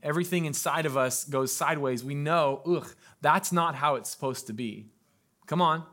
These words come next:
It's like last night at the game, we were sitting there and Bethany goes, "Something bad is happening," 'cause both bands were playing at the same time. It was like,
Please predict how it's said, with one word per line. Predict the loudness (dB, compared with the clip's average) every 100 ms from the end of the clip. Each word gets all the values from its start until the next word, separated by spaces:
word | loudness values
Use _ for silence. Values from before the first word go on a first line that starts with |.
| _ _ _ _ -20 -20
It's | -6 0
like | 4
last | 4 4
night | 4 4
at | 2
the | -2
game, | 0 2 2 0
we |
were | -2
sitting | -2 0
there | 0
and | 2
Bethany | 0 -2 -2
goes, | 0 0
"Something | 0 0 2
bad | 4 4
is | 2
happening," | 2 2 0 -4 -4
'cause | -6
both | 0 0 0 0
bands | 0 0
were | -2
playing | -4 -2 -2 -2 -8 -16 _ _ -6
at | -4
the | -2
same | -2 2
time. | 4 4 2
It | -2
was | -2
like, | 0 0